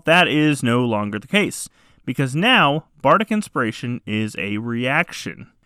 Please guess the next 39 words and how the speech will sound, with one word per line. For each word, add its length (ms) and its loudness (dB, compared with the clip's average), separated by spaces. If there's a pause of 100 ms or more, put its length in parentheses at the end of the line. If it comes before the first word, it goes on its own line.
(140)
and 160 -2
it's 200 -4
a 40 -2
reaction 720 -2 (240)
you 320 -4
take 400 -2 (140)
when 220 0
you 140 -2
see 220 -2
somebody 460 0
fail 560 0
a 80 -2
die 240 -2
roll. 340 -12 (460)
But 340 2
that's 480 -2
not 320 2
all, 320 4
because 460 -2
you 80 -6
can 200 -4
also 380 0
use 280 2
that 200 -2
same 420 0
reaction 600 -4
and 240 -4
that 180 -4
same 460 -2
die 640 2
to 180 -4
instead 640 0 (180)
heal 460 -2
someone 580 0
as 160 -6
soon 320 0
as 180 -2
you 140 0
see 440 -2